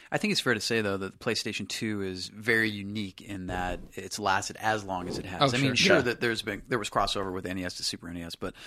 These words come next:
Speaker 1: um, there really hasn't been anything like this, uh, where the PlayStation,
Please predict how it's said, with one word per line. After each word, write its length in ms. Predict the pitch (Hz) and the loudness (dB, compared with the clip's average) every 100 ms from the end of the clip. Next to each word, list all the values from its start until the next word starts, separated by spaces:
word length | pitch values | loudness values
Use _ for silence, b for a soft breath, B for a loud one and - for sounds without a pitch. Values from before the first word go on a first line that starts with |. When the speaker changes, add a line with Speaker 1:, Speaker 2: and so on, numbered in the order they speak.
| B B B | B B B
Speaker 1:
um, 380 | - 92 92 87 - | 0 2 0 -2 2
there 100 | 143 | 2
really 320 | 135 185 151 | 4 4 4
hasn't 340 | 107 107 104 | 4 0 0
been 160 | 92 95 | -4 -4
anything 560 | - 107 101 - 92 90 | -4 -4 -4 -4 -6 -6
like 200 | 87 85 | -8 -8
this, 400 | 90 85 - - - - | -8 -2 -2 -2 -10 -8
uh, 120 | 95 | -6
where 240 | 90 101 92 | -4 -4 -4
the 60 | |
PlayStation, 680 | - 98 101 - 95 92 87 | -4 -2 -2 -4 -4 -6 -8